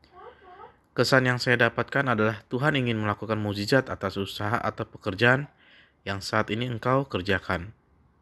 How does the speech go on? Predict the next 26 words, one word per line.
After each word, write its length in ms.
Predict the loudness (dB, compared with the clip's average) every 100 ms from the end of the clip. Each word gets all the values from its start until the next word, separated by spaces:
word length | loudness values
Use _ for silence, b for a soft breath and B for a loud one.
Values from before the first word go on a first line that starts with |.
| _ b b b -6
Itu 240 | 0 4 4
akan 240 | 4 0
dibuat 240 | 2 0
berhasil, 720 | 0 -4 -4 -4 0 2 0 -4 -14 _ b b b b b b
dan 160 | -4
hasil 400 | 0 0 4 4
yang 80 | 4
didapatkan 560 | 4 2 2 -2 0 0
dapat 320 | 0 0 -4
digunakan 480 | -4 -2 -2 -2 -6
untuk 240 | -4 -4
melunasi 480 | 0 0 -2 -4 -4
hutang-hutang 640 | -2 -2 -2 -2 -2 -2 -8 _ _ _ b b _
dan 80 | -2 0
juga 160 | 2 4
dapat 320 | 4 2 -6
memenuhi 320 | -2 0 -2
kebutuhan 480 | -2 -2 0 0 -2
hidup 320 | 2 2 2 -2
yang 160 | -2
akan 240 | -2 -4 -4
datang. 400 | -6 -6 -14 -14 -20 _ -20 B B B B B -2
Ajaib 480 | 0 6 6 6
Tuhan, 480 | 2 2 2 0 -4 _ _ b b b b _
mulialah 320 | -2 4 6 6
karyanya. 800 | 4 4 6 4 4 0 -2